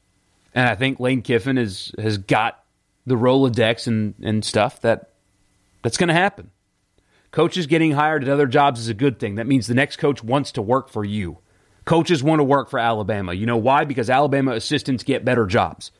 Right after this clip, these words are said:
Coaches wanna go to Arkansas State. You know why? Because Arkansas State will vault you to better jobs. Ole Miss can be that too.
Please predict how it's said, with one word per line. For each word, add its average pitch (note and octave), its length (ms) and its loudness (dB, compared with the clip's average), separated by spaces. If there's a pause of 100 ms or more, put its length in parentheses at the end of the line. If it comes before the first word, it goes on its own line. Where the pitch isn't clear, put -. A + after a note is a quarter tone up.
(440)
Coaches D3+ 340 0
wanna D3+ 160 0
go D#3+ 160 2
to F#3 60 4
Arkansas A#2+ 500 0
State. G2 320 -4
You G#2 120 -4
know G2+ 120 2
why? B2+ 280 4
Because C3 280 -8
Arkansas D3 460 0
State B2 400 0 (240)
will A#2+ 280 0
vault C3 340 0
you B2 160 0
to A#2 140 -8
better A#2 240 2
jobs. G#2+ 400 0
Ole C3+ 80 0
Miss C#3+ 200 -2
can G#2+ 140 0
be G#2 120 4
that F#2 240 -2
too. D2+ 200 -8